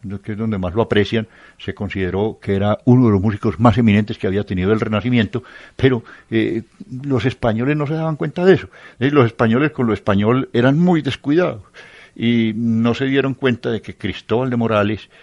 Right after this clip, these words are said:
mm, era uno de los músicos más expresivos de cuantos habían caído al mapa en aquellos días. Hay una, inclusive en, en Italia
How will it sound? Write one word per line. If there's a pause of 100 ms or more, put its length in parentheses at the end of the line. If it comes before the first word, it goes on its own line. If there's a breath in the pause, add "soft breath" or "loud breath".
(340 soft breath)
mm, (140)
era
uno
de
los
músicos
más
expresivos
de
cuantos
habían (100)
caído
al
mapa (280 loud breath)
en
aquellos
días. (540 loud breath)
Hay
una, (240 loud breath)
inclusive
en,
en
Italia